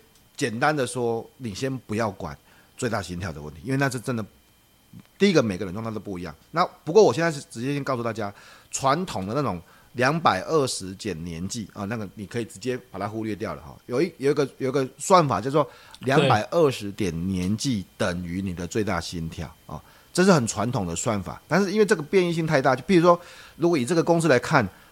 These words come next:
两百二十减掉我的年纪，今年是五十三岁，我们算五十好了啊，两百二十减年纪，我的最大心跳理论上应该是一百七十下啊，一百七十下。那可是我现在最大心跳实测的，实测的在去年，呃，当然今年还没有测，测过了，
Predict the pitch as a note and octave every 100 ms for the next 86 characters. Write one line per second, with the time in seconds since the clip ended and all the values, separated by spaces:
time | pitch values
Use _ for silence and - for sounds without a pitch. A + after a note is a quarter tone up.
0 | _ - B2 C3 D3 D3 A2 F#2+ G2 A#2
1 | F2+ F2 A2 F#2+ A#2+ A2 A#2+ F2+ E2+ -
2 | G2 G#2 F#2 G2+ - D3+ A2 F2 F#2+ D#2
3 | D2+ D2+ - A2+ A#2 C#3+ G#2+ E2+ F#2+ A2+
4 | F#2 F#2 A#2+ G#2+ A2+ G2+ F#2+ G#2 A#2+ A#2+
5 | - C3+ B2 A#2 A2+ - - D3+ - G2
6 | D2 D2 - - G#2+ G2+ F2+ - G#2 -
7 | - _ E2+ D2 - A#2+ F#2+ G2+ G2 F2+
8 | - - - - F3 D3+ F#3 C#3+ E3+ D#3+
9 | D#3+ D3+ D3+ D3+ - - B2 - A3+ D#3
10 | F2 - - A2+ - C#3+ G2 F#2 C3 A2+
11 | - D#3 A2+ E2+ E2 F2 _ G#2 G#2 C#3+
12 | A#2+ B2+ F#2 F2 F2+ A2+ G2 D#2+ F#2+ -
13 | A2 F2+ D#2